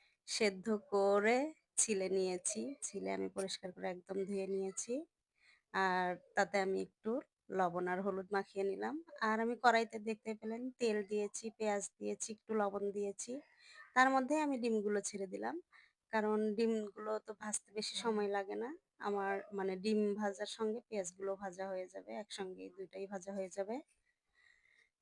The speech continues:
তো এই জন্য আমি ডিমগুলোকে একটু বেশ ভালোভাবে নেড়েচেড়ে ভেজে নিচ্ছি। কিন্তু আমার ডিমগুলো ভাজা হয়ে গেছে।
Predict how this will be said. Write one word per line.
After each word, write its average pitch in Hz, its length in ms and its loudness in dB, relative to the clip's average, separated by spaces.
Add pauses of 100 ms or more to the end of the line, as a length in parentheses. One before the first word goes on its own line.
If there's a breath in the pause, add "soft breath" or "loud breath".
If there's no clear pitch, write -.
(200)
তো - 60 -2
এই 254 120 4
জন্য 262 240 4
আমি 247 180 2
ডিমগুলোকে 226 640 -2
একটু - 240 -12 (100)
বেশ 208 320 -2
ভালোভাবে 208 420 -2
নেড়েচেড়ে 202 500 0 (240)
ভেজে 190 320 2
নিচ্ছি। 185 380 2 (2000)
কিন্তু 202 160 -8
আমার 208 320 0
ডিমগুলো 208 560 -2
ভাজা 208 380 2
হয়ে 208 340 -2
গেছে। 208 360 -6